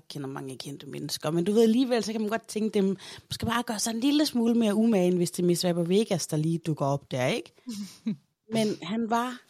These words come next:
Speaker 1: simpelthen så sød. Så sød, så sød, så sød. Jeg har aldrig, øhm,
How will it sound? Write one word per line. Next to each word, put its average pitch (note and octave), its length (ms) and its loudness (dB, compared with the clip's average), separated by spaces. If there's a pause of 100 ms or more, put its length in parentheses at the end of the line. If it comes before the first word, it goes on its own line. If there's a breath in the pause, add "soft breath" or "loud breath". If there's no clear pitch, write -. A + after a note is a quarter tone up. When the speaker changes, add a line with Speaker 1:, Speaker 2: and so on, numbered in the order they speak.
(320)
Speaker 1:
simpelthen G#3+ 840 -4 (360)
så A#3+ 440 2
sød. - 340 0 (800)
Så - 160 -4
sød, B3 260 0
så - 160 -8
sød, F#3+ 200 -2
så - 120 -10
sød. E3+ 180 -6 (460 loud breath)
Jeg G#3+ 120 -2
har G3+ 100 -2
aldrig, A3+ 400 0
øhm, E3+ 300 -2